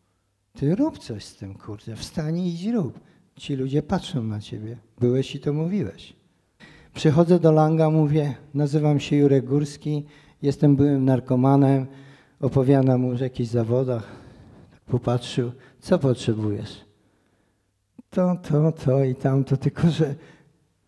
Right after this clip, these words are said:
masz to załatwione”. Dał mi rower Kolnago, który straszne pieniądze kosztował.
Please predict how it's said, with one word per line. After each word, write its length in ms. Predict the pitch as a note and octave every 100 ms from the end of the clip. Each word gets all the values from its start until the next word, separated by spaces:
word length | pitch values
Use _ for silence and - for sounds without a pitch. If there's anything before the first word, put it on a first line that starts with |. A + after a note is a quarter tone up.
| _ -
masz 260 | C3+ D#3
to 120 | - D#3
załatwione”. 760 | D#3 E3 E3 - D#3+ B2+ A2 - - -
Dał 300 | A#2+ C3+ C#3
mi 180 | D3 C#3
rower 340 | C#3+ D3 C#3+
Kolnago, 500 | C#3+ C#3 C#3 C3+ C#3+
który 260 | C#3+ C3+ C3
straszne 520 | - E3+ E3 - F3
pieniądze 480 | F3+ E3 C#3+ A#2 A2+
kosztował. 460 | A2+ - A2 F#2+